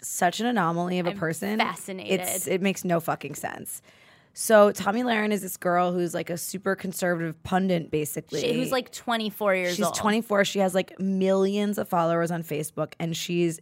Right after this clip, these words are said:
Speaker 1: extremely Republican and conservative. And what I loved, so Trevor had her
Speaker 2: Trevor Noah.
Speaker 1: th-, I guess this is a rose and thorn. So Trevor Noah had her on the program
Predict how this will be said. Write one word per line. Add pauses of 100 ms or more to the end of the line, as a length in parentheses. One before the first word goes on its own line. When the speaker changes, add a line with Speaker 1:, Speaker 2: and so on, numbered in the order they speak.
Speaker 1:
extremely
Republican
and
conservative. (880)
And
what
I
loved,
so
Trevor
had
her (100)
Speaker 2:
Trevor
Noah. (180)
Speaker 1:
th-,
I
guess
this
is
a (460)
rose
and
thorn.
So
Trevor
Noah
had
her
on
the
program